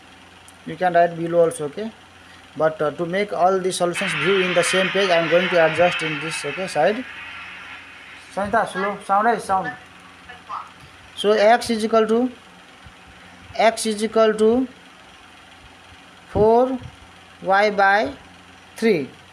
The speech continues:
This is our equation one. Now, by the second condition, by second given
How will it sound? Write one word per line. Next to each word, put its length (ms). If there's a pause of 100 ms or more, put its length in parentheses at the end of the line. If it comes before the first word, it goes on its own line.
(320)
This 220
is 100
our 280
equation 560
one. 300 (1400)
Now, 500 (560)
by 240
the 120
second 380
condition, 460
by 420 (880)
second 720 (1300)
given 600